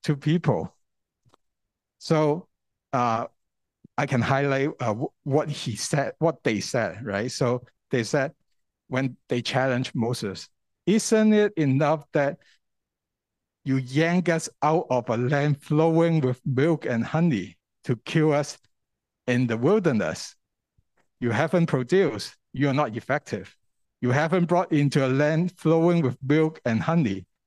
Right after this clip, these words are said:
You haven't given us the promised inheritance of fields and vineyards. So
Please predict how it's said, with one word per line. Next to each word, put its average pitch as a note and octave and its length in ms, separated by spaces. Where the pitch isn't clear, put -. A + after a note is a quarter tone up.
You B2+ 120
haven't D#3 400
given D3+ 340
us C#3 200
the A#2 100
promised D3+ 480
inheritance B2 800
of G#2+ 240
fields C#3+ 440
and G2+ 260
vineyards. G#2+ 720
So F#3 360